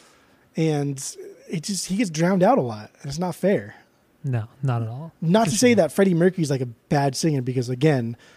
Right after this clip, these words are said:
Speaker 1: I firmly believe he is the greatest rock singer of all time, and he's probably, like, top three just greatest singers of all time. <laughs> Absolutely
Speaker 2: Okay.
Speaker 1: amazing.
Speaker 2: Okay, it's no Jonathan Davis, but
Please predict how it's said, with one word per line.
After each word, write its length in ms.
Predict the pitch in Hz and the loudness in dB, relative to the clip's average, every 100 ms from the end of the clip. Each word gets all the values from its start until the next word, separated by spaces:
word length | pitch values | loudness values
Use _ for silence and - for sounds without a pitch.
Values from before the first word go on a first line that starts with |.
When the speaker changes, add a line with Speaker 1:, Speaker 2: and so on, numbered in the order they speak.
| _ - | _ 0
Speaker 1:
I 120 | 160 | 2
firmly 580 | 147 - - 170 170 160 | 2 -2 -6 2 4 4
believe 400 | 135 143 143 139 127 | 2 2 4 2 2
he 160 | 165 | 2
is 140 | 147 123 | 2 2
the 120 | 147 | -2
greatest 420 | 123 139 151 120 | 2 4 4 2
rock 360 | 120 139 143 - | 2 4 4 0
singer 300 | 160 147 131 | 0 2 2
of 120 | 127 | 2
all 120 | 135 | 0
time, 460 | - 151 135 131 127 - - - | 2 0 2 0 -4 -10 -16 2
and 260 | 226 233 | 4 6
he's 160 | 190 208 | 6 4
probably, 300 | - 220 277 | 2 0 0
like, 240 | 220 226 - | 0 -2 0
top 240 | 202 208 | -2 -2
three 260 | - 185 196 | -2 -2 0
just 200 | 165 160 | -2 0
greatest 320 | 156 165 - | 2 2 2
singers 280 | 156 165 120 | 2 2 0
of 60 | 113 | -4
all 120 | 120 | -6
time. 360 | 123 113 120 120 _ _ _ _ _ _ | -8 -10 -12 -14 _ _ _ _ _ _
<laughs> 60 | - - - _ _ _ - - - _ _ - | -18 -18 -20 _ _ _ -16 -16 -16 _ _ 2
Absolutely 560 | 170 156 185 156 147 | 2 2 2 4 4
Speaker 2:
Okay. 60 | 139 | 4
Speaker 1:
amazing. 520 | 127 127 113 117 117 - _ _ _ _ _ _ _ 165 | 2 0 0 -6 -8 -14 _ _ _ _ _ _ _ -12
Speaker 2:
Okay, 320 | 180 143 160 _ | -4 -4 -4 _
it's 100 | 175 | 2
no 140 | 165 | 2
Jonathan 400 | 139 131 127 123 | 4 2 2 0
Davis, 440 | 120 135 117 123 | 0 -2 -2 -6
but 280 | - - 143 | -10 -14 -14